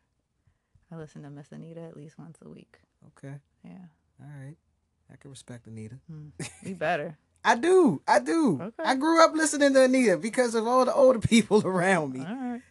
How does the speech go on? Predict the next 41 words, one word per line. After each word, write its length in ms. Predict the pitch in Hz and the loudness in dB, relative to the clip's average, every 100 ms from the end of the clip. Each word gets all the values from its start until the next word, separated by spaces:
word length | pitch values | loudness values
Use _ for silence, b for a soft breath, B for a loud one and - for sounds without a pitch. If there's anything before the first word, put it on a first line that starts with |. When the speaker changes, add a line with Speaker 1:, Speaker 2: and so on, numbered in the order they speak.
| - | -8
Speaker 2:
You 140 | 160 | -6
know? 260 | 151 175 180 _ _ | -2 -4 -4 _ _
Speaker 1:
Um, 460 | 185 196 185 170 170 - - _ - | -8 -6 -8 -12 -18 -20 -20 _ -20
I'm 140 | 214 | -20
trying 200 | 226 269 | -20 -18
to 80 | 254 | -18
think 220 | - 254 - | -16 -18 -12
who 120 | 240 | -10
else. 160 | 220 - | -10 -12
I 80 | 196 | -12
listen 460 | 202 208 - 202 180 - | -10 -12 -12 -14 -14 -16
to, 280 | 190 180 180 | -16 -14 -14
um, 400 | 170 165 165 170 _ _ _ _ _ _ _ _ _ _ _ _ _ _ - _ _ _ _ _ | -16 -16 -20 -20 _ _ _ _ _ _ _ _ _ _ _ _ _ _ -20 _ _ _ _ _
gosh, 380 | 180 - - _ | -20 -20 -20 _
of 160 | _ - | _ -20
course 140 | 170 | -20
I 60 | 170 | -20
can't 260 | _ 170 165 | _ -20 -20
think 160 | 175 | -20
of 100 | 165 160 | _ -20
her 60 | |
name. 340 | 160 165 160 156 _ | -18 -18 -20 -20 _
She's 260 | _ _ 165 | _ _ -20
one 160 | 170 170 | -20 -18
of 60 | |
my 140 | 165 160 | -20 -20
favorites, 400 | 170 170 165 160 _ | -18 -16 -18 -20 _
um, 320 | - 165 160 160 | -16 -16 -16 -16
or 140 | 160 | -16
probably 420 | - 175 165 160 156 | -14 -16 -14 -14 -16
my 280 | 156 156 180 _ - | -18 -18 -20 _ -18
absolute 400 | 160 _ 170 165 | -18 _ -20 -18
favorite, 280 | 156 151 156 | -18 -18 -20
and 80 | 151 | -20
I 60 | |
can't 340 | - - 226 _ _ _ - | -20 -20 -20 _ _ _ -20
think 180 | 165 - | -20 -20
of 80 | 156 | -20
her 120 | 160 | -20
name. 360 | 160 160 - 196 _ | -20 -20 -20 -20 _
Um, 460 | 170 165 160 156 | -14 -12 -14 -18